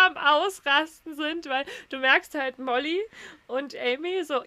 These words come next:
"Yeah, heute krassester Abend der Welt." Und sobald irgendwie so eine kleine Sache ist, die illegal ist, "Oh mein Gott, unsere Zukunft" und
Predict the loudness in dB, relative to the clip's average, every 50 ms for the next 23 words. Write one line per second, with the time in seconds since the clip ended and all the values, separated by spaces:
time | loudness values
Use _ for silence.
0 | -8 -8 -4 -2 0 2 2 2 2 2 0 0 -2 -4 -10 -10 -4 -2 -2 -2
1 | -2 -4 -14 -8 -4 -4 0 2 4 4 4 2 0 2 2 4 6 6 6 4
2 | 4 0 -6 -10 -8 -4 0 2 2 2 0 -2 -4 -8 -8 -8 -8 -10 -6 -4
3 | -4 -4 -2 4 6 6 6 6 4 0 0 0 0 0 0 -6 -6 -6 -6 -4
4 | -4 -2 -2 -2 -2 -2 -2 -2 2 6 6 6 8 6 4 -2 0 0 0 0
5 | -2 -4 -10 -10 -4 -2 -2 -2 -2 -2 -4 -4 -6 0 4 4 4 4 2 -4
6 | -6 -6 -8 -10 -8 -4 -2 -2